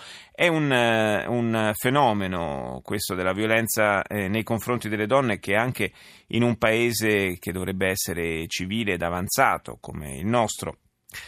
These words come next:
ha delle dimensioni, eh, davvero non, eh, niente affatto trascurabili. Eh, mi,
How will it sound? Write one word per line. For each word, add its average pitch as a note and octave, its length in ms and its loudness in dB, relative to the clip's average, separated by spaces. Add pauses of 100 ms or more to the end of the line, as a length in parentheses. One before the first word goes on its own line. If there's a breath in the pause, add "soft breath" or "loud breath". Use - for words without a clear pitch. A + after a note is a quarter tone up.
(240 loud breath)
ha C3+ 60 4
delle B2+ 220 4
dimensioni, A#2 880 2
eh, E2 280 -8
davvero A2 520 2
non, C3+ 500 4
eh, A2 640 2
niente B2 320 2
affatto A2+ 320 -2
trascurabili. D2+ 960 -4 (300 loud breath)
Eh, G2 440 -2
mi, F#2+ 580 -2